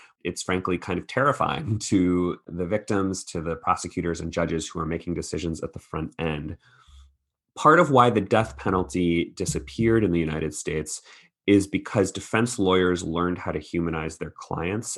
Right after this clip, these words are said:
to convince juries and prosecutors that these people were worth sparing. So I tell in the book the story of a case in Houston in two thousand eight. A man named Juan Quintero was facing the death penalty for the murder of a police officer.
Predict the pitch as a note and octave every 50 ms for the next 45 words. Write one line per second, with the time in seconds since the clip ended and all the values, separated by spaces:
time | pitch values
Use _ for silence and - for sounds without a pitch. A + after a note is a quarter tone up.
0 | - - - - - - - - G#2 G2 F2+ F2 G#2+ G#2+ G#2+ G#2+ - - - F2
1 | F2+ F#2+ F#2 F#2+ F#2 F#2 F2 E2 E2+ D#2+ D#2+ - - F2+ F2+ - - - - -
2 | E2+ E2 E2 E2 D#2+ D#2+ E2 F2 - - E2+ D#2 - - - - F2 - - E2+
3 | E2 E2 E2 D#2+ D#2 - - - - _ - - _ _ _ _ _ _ F#2 F#2
4 | F#2+ F#2+ F#2 F2+ E2+ E2+ F2+ F2+ F2 - - - - - - - E2+ E2 D#2+ D#2
5 | D2+ D2+ D2+ D2 D2 - F#2 G2+ - - - - F2+ E2+ E2 E2+ - - F#2+ F#2+
6 | - - G2+ F#2 F#2 D#2+ E2+ F#2 F2 - F2+ E2+ - - F2+ - - - F2+ E2+
7 | E2+ E2 E2 E2 E2 - E2 E2 E2 D#2+ D#2+ D#2+ D#2+ - - _ _ _ _ _
8 | _ _ _ - E2+ E2 - - F#2+ F2 E2+ - - E2+ D#2+ - - G2+ G2+ -
9 | - F#2+ F#2 F2+ F2+ F2+ F2+ - - F2 F2 E2+ - - F2+ F2+ E2+ E2+ E2+ E2+
10 | - - E2+ E2+ E2 D#2+ - - E2 E2 D#2+ E2 E2 D#2+ D#2+ D#2+ E2 E2 - -
11 | - F2 D#2+ - - - E2+ E2 E2 E2 D#2+ D#2+ D#2+ D#2+ - D#2 E2+ E2+ E2 D#2
12 | - - - F2 E2+ - F#2 F2 E2 D#2 F2 D#2+ - - - F2 E2+ E2 - -
13 | E2+ E2 D2+ - - E2 E2+ E2 D#2+ D#2+ E2 E2 E2 D#2+ D#2+ E2 - - - F2+
14 | F2 E2 - - E2+ E2+ - - E2+ - - E2+ E2 D#2+ D#2 D#2+